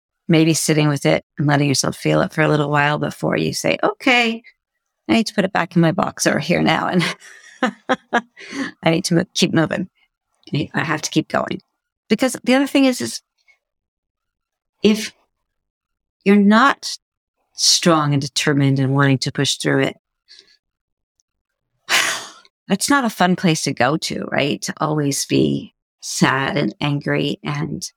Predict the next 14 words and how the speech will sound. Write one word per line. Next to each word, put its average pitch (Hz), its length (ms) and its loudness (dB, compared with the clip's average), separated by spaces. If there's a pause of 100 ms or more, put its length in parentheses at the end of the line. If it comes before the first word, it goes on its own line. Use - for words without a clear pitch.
depressed - 520 -2
and 151 200 -2
guilty 151 640 0 (100)
and 147 600 -2 (140)
feeling 143 500 2
bad 143 260 -4
about - 260 -4
what - 180 -4
you 156 120 -6
have 139 480 -4 (140)
and 156 180 -2
who - 160 -4
you - 260 -2
are. - 400 -2